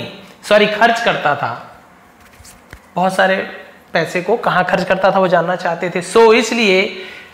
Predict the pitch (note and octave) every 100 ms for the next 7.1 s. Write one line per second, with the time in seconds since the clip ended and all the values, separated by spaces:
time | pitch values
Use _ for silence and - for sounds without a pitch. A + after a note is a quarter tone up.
0 | - A#3+ A#3 D4 C4+ A#3 B3 - - E3+
1 | - - E3 F3+ F#3 - - - - -
2 | - A#3+ C4+ C#4 G#3+ F#3+ D3+ - - -
3 | - - E3+ E3 F#3 G#3+ D3 C#3 C#3 E3
4 | C3+ A2 - - - - F3 F#3+ G#3 G#3
5 | G3+ G3 A#3+ - - - - - A3+ A#3
6 | A#3 A3+ A3 B3+ B3+ - - E3+ G#3 A3
7 | A3